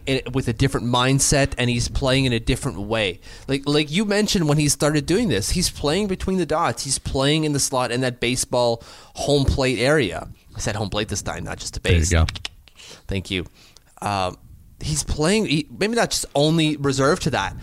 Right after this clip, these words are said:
Speaker 1: but when he's taking his chances, that's where he's taking them, in the high danger areas. Uh, and it's paying off. Sure enough, that's not what he did against the Arizona Coyotes, but, like, you know what? You can still shoot from anywhere if you got a good chance.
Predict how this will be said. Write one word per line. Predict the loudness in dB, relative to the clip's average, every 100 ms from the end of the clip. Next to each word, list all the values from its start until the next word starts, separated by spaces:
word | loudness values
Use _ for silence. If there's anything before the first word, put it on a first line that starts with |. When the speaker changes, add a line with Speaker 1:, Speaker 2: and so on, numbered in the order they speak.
| -12 -4
Speaker 1:
but | 2
when | 4 4
he's | 2 2
taking | 2 2 0
his | 2
chances, | 0 0 0 -2
that's | -2 -4 -2
where | -2
he's | -2 -2
taking | -2 -2
them, | -4
in | -2 0
the | 0
high | 0 0 0
danger | 0 0 2 0
areas. | 0 0 0 -2 -8 -12 -16 -20 -20 -20 -20 -10
Uh, | -4 -4 -2
and | -2 -2 -4 -8 -14
it's | -10 -6
paying | -6 -2 -2 -2
off. | -2 -4 -6 -14 -20 -20 -20 -20 -8
Sure | -4
enough, | -2 -2
that's | -4
not | -2
what | -2
he | -2
did | -4
against | -4 -4
the | -2
Arizona | -2 -2 -6
Coyotes, | -8 -4 -2 -2 -4
but, | -6 -8
like, | -8 -6
you |
know | -4 -2
what? | -4 -6
You | -10
can | -10
still | -8 -8
shoot | -6 -10
from | -8 -4
anywhere | -2 -2 -2
if | -6
you | -4
got | -6
a | -6
good | -10
chance. | -4 -4 -4 -6 -8